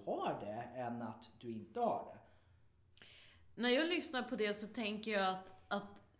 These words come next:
Speaker 2: det på något sätt försvårar att ta på sig den reella skulden. Alltså, har jag, har jag förbrutit mig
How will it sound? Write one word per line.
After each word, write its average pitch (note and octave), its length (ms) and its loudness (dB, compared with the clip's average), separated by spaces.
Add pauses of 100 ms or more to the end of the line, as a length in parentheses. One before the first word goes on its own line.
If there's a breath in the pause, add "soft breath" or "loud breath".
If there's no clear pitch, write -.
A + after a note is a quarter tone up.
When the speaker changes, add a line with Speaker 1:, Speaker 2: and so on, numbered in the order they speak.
(120)
Speaker 2:
det G3+ 260 0
på G#3 160 -4
något F#3+ 260 -2
sätt D#3+ 200 -4
försvårar F#3+ 1200 -4 (680 loud breath)
att - 480 0 (160)
ta F#3 160 -4
på A#3+ 480 -4
sig F3+ 540 0
den E3 220 -4
reella D#3 420 -4
skulden. E3 680 -2 (500 loud breath)
Alltså, G3+ 280 0
har A3 280 2
jag, F#3+ 320 0
har A3 400 -2
jag G3 200 0
förbrutit G3+ 640 -6
mig D3+ 280 -10